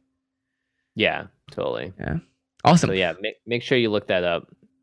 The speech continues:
Speaker 1: Um, it's pretty awesome. Read the article,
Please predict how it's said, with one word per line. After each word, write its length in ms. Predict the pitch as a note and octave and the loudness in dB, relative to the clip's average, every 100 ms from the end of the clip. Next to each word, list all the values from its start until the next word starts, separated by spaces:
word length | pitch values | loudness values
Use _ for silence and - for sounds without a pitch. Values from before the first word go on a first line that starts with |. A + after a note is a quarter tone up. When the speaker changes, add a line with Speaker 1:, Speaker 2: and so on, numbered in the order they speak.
| - | -10
Speaker 1:
Um, 560 | G2 F#2+ F#2 F2 F2 F#2+ _ _ _ _ _ _ _ _ _ _ _ _ _ - | -4 -2 -2 -4 -10 -14 _ _ _ _ _ _ _ _ _ _ _ _ _ -10
it's 200 | F2+ - | -10 -10
pretty 400 | _ - G#2 G2 | _ -8 -2 0
awesome. 320 | E2 D#2 G2+ | 0 -2 -2
Read 160 | G2 A2 | -2 0
the 120 | G2 | 0
article, 600 | F2 E2 - E2+ E2+ E2+ | 0 -2 -2 -2 -2 -8